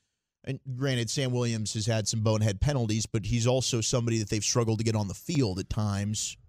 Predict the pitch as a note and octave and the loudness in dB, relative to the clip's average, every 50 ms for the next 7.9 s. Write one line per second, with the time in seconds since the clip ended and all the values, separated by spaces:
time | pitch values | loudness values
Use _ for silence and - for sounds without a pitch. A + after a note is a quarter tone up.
0 | - _ - B2 B2 A#2 A2 A#2 A#2 A2+ B2+ E3+ E3 - D3 - - - D3 C3 | -18 _ 0 2 2 4 4 4 4 4 4 2 2 0 0 2 2 2 2 2
1 | B2 A#2 A2+ A#2 C3+ D#3+ E3+ D3 A#2+ G#2+ F#2+ G2 G2 G2+ - - - - - A2+ | 2 0 0 2 2 4 4 4 4 2 2 -2 -2 -2 -2 -4 -4 -4 -2 0
2 | A2+ A2 G#2+ A#2 A#2 A2+ A2 A2 G2+ G#2+ G#2+ F#2+ - - A2 G#2+ G#2+ G#2+ G#2+ G#2+ | 2 2 2 2 0 0 0 0 0 -2 -4 -6 -6 -4 -4 -2 -2 -2 -2 -4
3 | G#2 - - G#2+ - - - A2 G#2+ G#2 G#2 G#2 G2+ G2+ G2+ G2 G2 G2 G2+ G2 | -6 -6 -6 -6 -6 -2 -2 0 0 0 -2 -2 -4 -6 -6 -6 -8 -8 -8 -8
4 | F#2+ G2+ G2+ G2 F#2+ F#2 F#2+ - G2+ G2 F2+ F2 E2+ E2 C2 - G#2 - _ _ | -8 -8 -6 -4 -4 -4 -4 -4 -4 -4 -4 -4 -4 -4 -4 -6 -8 -10 _ _
5 | - A2 G#2 E3 G3 A3 G3+ A3 G#3 G#3 G3 E3+ D#3 D3 C#3 C#3+ C3 C3 B2+ B2 | -2 0 0 2 0 2 2 2 2 4 2 2 2 4 2 2 2 2 2 2
6 | A#2 - - A#2+ A2+ A#2 A2+ A2+ A#2+ - - A#2 A#2 A#2 A#2 A#2+ C3 E3 F#3+ F#3+ | 2 2 2 2 4 4 4 4 2 2 2 0 0 0 0 -2 -2 -2 -2 -2
7 | F3+ D3+ B2+ B2+ A#2 - C3+ B2 G#2+ A2+ G#2+ G#2+ G2 - - D2+ A#1 G1+ | -2 -2 -4 -4 -2 0 0 0 2 2 0 0 -2 -4 -8 -14 -16 -18